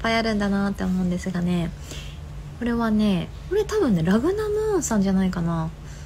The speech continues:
最近ラグナムーンさんよく提供していただいていますけれども、ラグナムーンさんはね、私普段結構買うんですよ。えーとね、満月配信の時、満月配信だったかな、満月配信の時着てたブラウスもラグナムーンだったはずです。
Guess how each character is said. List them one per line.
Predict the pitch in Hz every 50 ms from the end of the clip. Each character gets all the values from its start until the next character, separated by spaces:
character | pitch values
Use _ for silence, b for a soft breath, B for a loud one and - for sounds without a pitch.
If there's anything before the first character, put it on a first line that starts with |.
| B B -
最 | - - 330 339
近 | - - 349 302
ラ | 240 233
グ | 240 285 311
ナ | 330 330
ム | 330 349
ー | 349 349 320
ン |
さ | 285 - 240 220
ん | 208
よ | 208 214 214
く | - - 196
提 | - - 220 220
供 | - - 247 247
し | -
て | - - 254
い | 247 247
た | 254 247
だ | 254 247
い | 247 233
て | - 247
い | 247
ま | 247 247 254 247
す | -
け | - - 202
れ | 190 185
ど | 185 175
も、 | 170 165 156 160 - - - - - - - - - - - - - - B B B B B B B - -
ラ | - 262
グ | 294 349
ナ | 359 370 370
ム | 381 392
ー | 392 381
ン | 311
さ | 247 - 220
ん | 202 190
は | 185
ね、 | 180 185 185
私 | - - 196 -
普 | - - 311 -
段 | 269 226 214
結 | - 269 -
構 | - - 156
買 | - - 208 214
う | 233 262
ん | 247 202
で | 170 160
す | - - 160
よ。 | 147 151 156 - B B B B B B B B B B B B
え | 180 180 180
ー |
と | 175 - 180
ね、 | 175 180 196 190 185 175 160 160 - - - - - -
満 | 214 254 320 381 403
月 | 403 403 392 - 392
配 | 370 381 403 403
信 | 392 - 320 285
の | 254 233
時、 | 208 226 220 - - 226 214 208 202 190 180 - - - - -
満 | 214 226 233 294 330 359
月 | 392 381 -
配 | 392 403 392
信 | - 381 339
だ | 311 294
っ |
た | - - -
か | 240 247
な、 | 240 240
満 | 240 262 294 330 349
月 | 370 370 - 392
配 | 392 392 381
信 | - 370 349
の | 330 320
時 | - 320 - -
着 | - - -
て | - 311 311
た | - 311 285
ブ | 247 247 240 247
ラ | 254 254 262 262
ウ |
ス | 254 - - 240
も | 220 220 214
ラ | 208 202 196
グ | 196 202
ナ | 202 214
ム | 208 208 214
ー | 214
ン | 208 190
だ | 175
っ | 175
た | - - 175
は | 175
ず | 165 165 160
で | 160 156 156
す。 | - - -